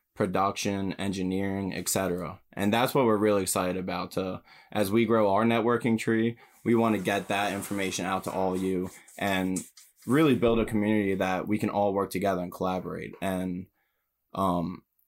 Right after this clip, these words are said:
that's the foundation of what we'd like to do with this podcast in the end.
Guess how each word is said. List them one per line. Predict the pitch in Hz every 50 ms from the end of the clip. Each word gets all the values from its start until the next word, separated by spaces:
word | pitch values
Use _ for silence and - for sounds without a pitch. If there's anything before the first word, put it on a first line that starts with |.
| _ _ -
that's | 110 110 113 110 - - - -
the | - 104 98
foundation | - 110 98 95 90 95 92 95 95 - 92 87
of | 76 85 90 92
what | 90 92 92 85 85 67 - - - -
we'd | - 98 98 95 87 87
like | 87 85 87 87 -
to | - -
do | 90 107 110 107 104 101 98 98 - -
with | - 95 98 92
this | - 92 92
podcast | - - 90 87 85 - 90 82 87 92 - - - - _ _ _ _ _ _ _
in | - 104 101
the | 90 90 92
end. | 90 78 65 55 -